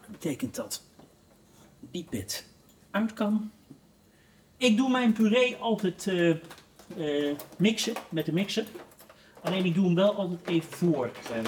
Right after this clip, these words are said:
stampen. Dus ik pak even een stamper. Dan heb je in ieder geval even de ergste brokken. Die heb je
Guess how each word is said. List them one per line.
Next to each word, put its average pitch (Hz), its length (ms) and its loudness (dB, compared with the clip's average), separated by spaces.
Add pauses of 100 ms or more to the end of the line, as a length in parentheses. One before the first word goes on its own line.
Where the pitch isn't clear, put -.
(140)
stampen. - 480 -2 (1700)
Dus 147 100 -8
ik - 100 -16
pak 160 180 -2
even 127 280 -8
een 107 160 -10 (1800)
stamper. - 760 -4 (2250)
Dan 123 100 -20
heb - 160 -8
je - 120 -8
in 147 80 -6
ieder 165 200 -2
geval 151 200 -4
even 147 180 -4
de 117 120 -14
ergste 170 500 -4 (960)
brokken. 147 480 0 (840)
Die 277 120 -14
heb 277 140 -10
je - 120 -14